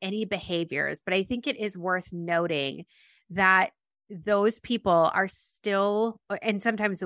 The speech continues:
we too, are still in this spot of, like, you not believing in their God or their principles or doctrines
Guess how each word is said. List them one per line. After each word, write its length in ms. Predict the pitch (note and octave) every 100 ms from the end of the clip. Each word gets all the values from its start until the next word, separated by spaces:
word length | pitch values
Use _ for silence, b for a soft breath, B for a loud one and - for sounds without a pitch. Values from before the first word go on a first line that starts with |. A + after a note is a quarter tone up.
| -
we 340 | E3+ F3+ D#3+
too, 240 | - G3+
are 160 | D3+ F3+
still 640 | - - - G3+ F#3+ F#3+
in 220 | - F3+ F3
this 220 | E3+ -
spot 520 | - - D3 D#3 F3 -
of, 160 | F3+ F#3
like, 360 | E3+ D#3+ D#3+ _ _ _ _ _ _ _ _ _
you 400 | F#3 F3+ G#3+ B3+
not 340 | A#3 A3 -
believing 640 | F3+ F3+ F3 F#3+ G#3+ A#3+ B3
in 220 | F#3 F3+
their 260 | E3+ E3 F#3
God 460 | F3 E3 F3 G3 -
or 120 | F3+
their 360 | E3+ E3 F#3+ G3
principles 640 | - G3 F#3 G3+ G#3 G#3+ G3
or 120 | F3
doctrines 680 | F3+ D#3+ E3+ - G#3 G#3+